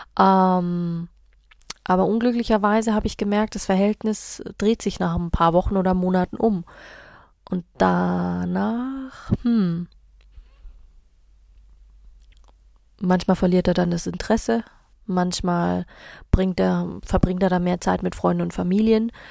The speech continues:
Vielleicht findest du auch heraus, dass er dann noch eine andere Frau trifft. Hm, was immer der Auslöser ist für die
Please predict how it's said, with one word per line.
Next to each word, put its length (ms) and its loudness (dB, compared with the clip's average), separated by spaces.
Vielleicht 300 2
findest 280 0
du 60 4
auch 140 2
heraus, 360 2
dass 220 -2
er 200 4
dann 180 0
noch 140 -2
eine 100 2
andere 260 0
Frau 300 4
trifft. 440 0
Hm, 480 -2
was 180 -2
immer 160 2
der 180 4
Auslöser 460 2
ist 200 -2
für 120 0
die 260 -2